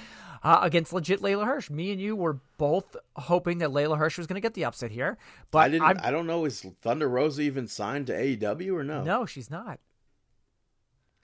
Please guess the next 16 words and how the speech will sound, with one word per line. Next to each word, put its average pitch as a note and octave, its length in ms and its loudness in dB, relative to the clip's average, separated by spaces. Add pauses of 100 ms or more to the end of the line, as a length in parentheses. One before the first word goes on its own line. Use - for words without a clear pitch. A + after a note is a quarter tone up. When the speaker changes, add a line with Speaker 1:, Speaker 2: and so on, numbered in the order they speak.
(440)
Speaker 1:
So, B2+ 460 -4 (520)
uh, C3+ 140 0
Speaker 2:
And C#3+ 100 6
Speaker 1:
I - 20 12
Speaker 2:
I - 40 12
Speaker 1:
don't A#3 80 8
Speaker 2:
think F3 120 12
Speaker 1:
think, G#3+ 140 6
I G#3 40 8
don't A3+ 120 6
think A3+ 140 -4
Layla G3+ 300 0
Hirsch B3 200 -4
is C4+ 120 -10
either. A3+ 280 -4 (600)
Speaker 2:
I A2 360 2